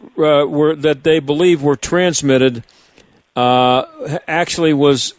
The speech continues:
transmitted. Only one case out of thousands was, uh, transmitted during an actual sports activity.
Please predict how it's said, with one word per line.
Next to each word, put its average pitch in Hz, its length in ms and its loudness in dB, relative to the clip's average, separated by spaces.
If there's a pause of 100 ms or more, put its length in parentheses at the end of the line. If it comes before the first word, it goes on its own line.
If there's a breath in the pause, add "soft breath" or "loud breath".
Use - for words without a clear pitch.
transmitted. 147 760 0
Only 143 280 -2
one 170 400 -2
case 165 400 -2
out 131 160 0
of 120 100 -2
thousands 151 560 -2
was, 127 180 -6 (120)
uh, 127 140 -2
transmitted 143 600 -2 (400 soft breath)
during 170 280 2
an 156 80 0
actual 156 360 -2
sports 151 440 -2
activity. 120 540 -2